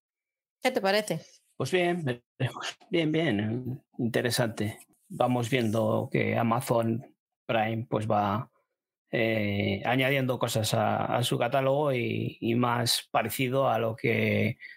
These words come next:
Speaker 2: se puede encontrar en Estados Unidos, ¿no? Ya creo que solo nos falta, bueno, sí, iba a decir que solo nos falta el deporte, pero ya también a través de Amazon, con una
Speaker 1: Vamos.
Speaker 2: pequeña suscripción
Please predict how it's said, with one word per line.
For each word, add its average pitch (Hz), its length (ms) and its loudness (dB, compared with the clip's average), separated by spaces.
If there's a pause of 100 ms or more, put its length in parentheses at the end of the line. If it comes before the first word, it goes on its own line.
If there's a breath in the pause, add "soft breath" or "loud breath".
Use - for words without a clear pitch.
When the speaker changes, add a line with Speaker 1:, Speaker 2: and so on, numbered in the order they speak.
Speaker 2:
se 117 200 -2
puede 120 160 0
encontrar 113 340 0
en 110 60 2
Estados 107 340 -2
Unidos, 120 320 0
¿no? 147 180 -2 (360)
Ya 107 260 0
creo 113 220 0
que 110 80 -2
solo 117 240 0
nos 107 160 0
falta, 107 500 0 (680 loud breath)
bueno, 107 280 -2 (520)
sí, 113 320 2
iba 127 140 2
a 120 40 6
decir 127 200 0
que - 80 -2
solo 135 140 2
nos 117 100 -2
falta 113 200 0
el 104 40 2
deporte, 123 400 0
pero 110 220 -2
ya 107 560 2
también 101 600 0
a 107 140 -2
través 107 240 2
de 107 60 2
Amazon, 110 440 0 (420 loud breath)
con 117 180 0
una 107 220 -2
Speaker 1:
Vamos. 190 220 2
Speaker 2:
pequeña 127 360 0
suscripción 131 760 0